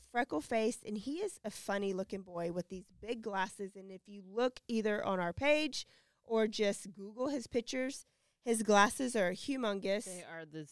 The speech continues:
Speaker 2: typical serial
Speaker 1: They're
Speaker 2: killer
Speaker 1: like the Jeffrey Dahmer
Speaker 2: glasses.
Speaker 1: glasses.
Speaker 2: Yes.
Speaker 1: But he also has this big piece of tape, like, in the middle of his glasses, like they had broken, and his parents just put tape on them to put 'em back together.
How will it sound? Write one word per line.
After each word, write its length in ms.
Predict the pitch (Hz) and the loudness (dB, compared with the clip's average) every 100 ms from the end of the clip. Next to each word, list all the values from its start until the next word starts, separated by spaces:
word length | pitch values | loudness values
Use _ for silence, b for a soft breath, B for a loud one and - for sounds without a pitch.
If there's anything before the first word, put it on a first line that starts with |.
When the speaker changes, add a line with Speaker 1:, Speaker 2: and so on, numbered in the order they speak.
| - | -14
Speaker 2:
typical 480 | - 185 180 175 165 | -8 -8 -6 -6 -6
serial 560 | - - 156 160 156 | -8 -6 -4 -2 -2
Speaker 1:
They're 280 | 156 240 254 | 2 6 6
Speaker 2:
killer 80 | 262 | 6
Speaker 1:
like 260 | 262 254 - | 4 4 -2
the 100 | 254 | -6
Jeffrey 420 | 220 233 233 262 | 2 2 2 0
Dahmer 340 | 247 240 247 233 | 2 2 2 2
Speaker 2:
glasses. 520 | 214 202 - 226 226 | 2 2 0 -8 -8
Speaker 1:
glasses. 0 | |
Speaker 2:
Yes. 440 | - 120 117 - 180 | -14 -16 -16 -18 2
Speaker 1:
But 320 | 269 302 233 - | 6 8 6 2
he 260 | - 285 - | -14 -16 -4
also 340 | 254 262 440 | -4 -2 -2
has 280 | 330 269 240 | 0 0 -2
this 160 | - 233 202 180 | -8 -12 -10 0
big 300 | 202 214 - | 0 0 -4
piece 260 | 226 208 | -18 -18
of 80 | 190 - - - | -20 -20 -20 -20
tape, 360 | 175 220 - - _ _ _ | -16 -14 -14 -18 _ _ _
like, 240 | 208 208 | 0 0
in 120 | - 220 | 2 2
the 120 | 196 | 2
middle 300 | 196 185 196 | 2 2 2
of 100 | 214 | 2
his 180 | 277 - | -4 -2
glasses, 800 | 285 285 320 320 302 311 - - _ _ - | 2 2 2 -4 -4 -4 -8 -18 _ _ 2
like 220 | 226 240 | 2 4
they 160 | 214 208 | 4 4
had 160 | 196 | 4
broken, 560 | 196 190 202 - 262 262 | 2 2 2 2 0 2
and 160 | 208 196 | 0 0
his 160 | 190 | -2
parents 560 | - - 202 202 - - | 0 0 2 0 -2 -10
just 260 | 190 185 - | -16 -20 -16
put 160 | 202 | -14
tape 280 | - 185 180 | -10 -10 -8
on 140 | 196 170 | -8 -10
them 160 | 165 | -18
to 80 | 165 | -20
put 180 | - 165 | -20 -20
'em 80 | 143 | -20
back 220 | - - | -20 -18
together. 540 | 208 - - - 220 | -20 -20 -16 -14 -14